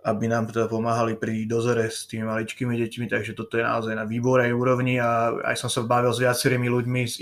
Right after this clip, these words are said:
iných klubov. Toto nám aj závidia, že táto spolupráca je,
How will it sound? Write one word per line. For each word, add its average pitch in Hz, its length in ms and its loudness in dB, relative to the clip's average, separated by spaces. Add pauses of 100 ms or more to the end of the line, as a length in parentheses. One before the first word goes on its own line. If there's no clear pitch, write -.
iných 123 160 0
klubov. 131 480 2 (720)
Toto 127 320 0
nám 127 160 6
aj 123 160 4
závidia, 139 800 4
že 123 160 -18
táto - 240 -6
spolupráca 120 640 -4
je, 117 160 0